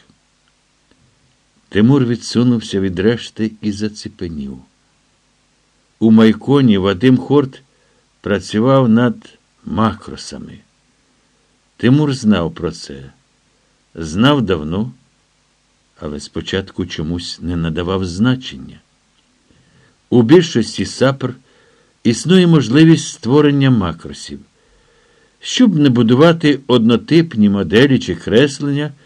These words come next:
щоразу, починаючи з нуля, можна вімкнути режим макроса. Під час першої побудови система запише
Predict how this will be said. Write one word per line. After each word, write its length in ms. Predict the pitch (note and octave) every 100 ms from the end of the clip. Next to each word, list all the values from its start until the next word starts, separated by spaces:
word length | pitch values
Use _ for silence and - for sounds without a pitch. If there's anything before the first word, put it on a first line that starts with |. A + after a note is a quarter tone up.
| _ _
щоразу, 680 | - - D#2 E2 A#2 C3 D3
починаючи 760 | C#3 G2 D#2+ D2+ F#2+ G#2 G#2
з 80 | D2
нуля, 420 | E2 D2 F2 C3 C3 _ _ _ _ _ _ -
можна 520 | E2+ B2 D#3+ D3 C#3+
вімкнути 800 | A#2 A2 - G#2+ C3+ C3+ C#3 B2+
режим 540 | G2 E2+ G2 G#2+ G2+
макроса. 640 | F2 F2 - - - - - _ _ _ _ _ _ _ _
Під 200 | B2 C3+
час 280 | F3+ F3+ -
першої 540 | - E3 E3 - A2
побудови 600 | G#2 G#2+ G#2+ G#2 D3+ E3
система 600 | - G#2 F#2 - B2+ A2+
запише 640 | F#2 F#2+ C3 B2 A2 G#2+